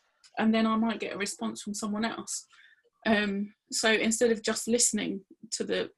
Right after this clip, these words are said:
preacher, I've got a potential other conversation going on as well, which is what we said about the chat on the,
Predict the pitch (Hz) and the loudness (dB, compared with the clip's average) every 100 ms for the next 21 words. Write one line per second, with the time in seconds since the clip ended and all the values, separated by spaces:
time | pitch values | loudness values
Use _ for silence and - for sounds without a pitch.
0 | - 277 262 - - - - - 202 - | -2 0 0 -2 -4 -4 -6 -6 -6 -6
1 | 214 226 - 214 196 214 - 220 214 202 | -8 -12 -8 -6 -6 -6 -4 -2 -2 -6
2 | - 208 220 - 196 196 208 202 - 196 | -6 -6 -6 -6 -6 -4 -4 -2 -2 -4
3 | 185 185 - 208 - 95 180 - - - | -6 -4 -6 -4 -2 -2 -2 -8 -20 -18
4 | - 208 214 - - 202 202 - - 226 | -8 -2 0 0 0 0 0 0 0 0
5 | - 185 185 | 0 -2 -4